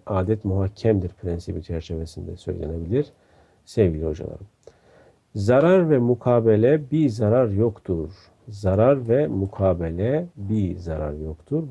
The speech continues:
Bu da İslam hukukunun prensiplerinden biridir. Yani şu, burada z-, verilen zararın ze-, karşılığı nasıl verilecek? Bu önemlidir. Burada işlen-, işlenmesi gereken, e,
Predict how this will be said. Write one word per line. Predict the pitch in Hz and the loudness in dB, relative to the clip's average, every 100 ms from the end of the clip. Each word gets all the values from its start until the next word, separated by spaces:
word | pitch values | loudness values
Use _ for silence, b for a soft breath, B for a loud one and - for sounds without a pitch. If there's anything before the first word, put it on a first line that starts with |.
| 120 | 0
Bu | 113 | 2
da | 92 101 | 2 -2
İslam | - 92 90 | -6 -4 -2
hukukunun | 87 - 87 87 101 151 170 - | -4 -8 -8 -4 -2 -2 -4 -6
prensiplerinden | 110 98 95 - 90 82 80 87 120 147 _ - | -2 -2 -2 -10 -8 -6 -6 -4 -4 -6 _ -8
biridir. | 95 82 78 _ b b b b b - | -6 -6 -8 _ b b b b b -2
Yani | 143 131 113 | 2 2 0
şu, | 107 - - 127 123 | -4 -10 -14 -10 -2
burada | 139 147 | 2 6
z-, | 139 104 110 107 - 110 107 101 | 4 4 -2 -4 -6 -6 -2 4
verilen | 117 117 123 139 | 4 4 4 4
zararın | 120 104 98 98 104 104 143 185 _ _ _ _ _ - | 2 2 4 6 4 6 4 0 _ _ _ _ _ -16
ze-, | 104 101 98 92 101 - | -4 0 0 0 -6 -12
karşılığı | - 101 101 - 107 104 113 110 | -2 2 2 2 4 6 6 4
nasıl | 92 92 98 87 | 0 -4 -6 -4
verilecek? | 85 82 85 78 139 165 _ _ _ _ - | -4 -6 -8 -4 -2 -4 _ _ _ _ -8
Bu | 107 113 104 - | 2 4 4 0
önemlidir. | 85 78 76 87 90 | -6 -6 -8 -10 -8
Burada | 92 98 98 | -6 -4 -4
işlen-, | 95 - 95 | -6 -6 -6
işlenmesi | 101 104 - 95 95 - | -6 -8 -4 -2 -4 -4
gereken, | 98 92 92 90 90 b b b b b - | -6 -6 -6 -6 -8 b b b b b -4
e, | 92 87 82 | 0 0 0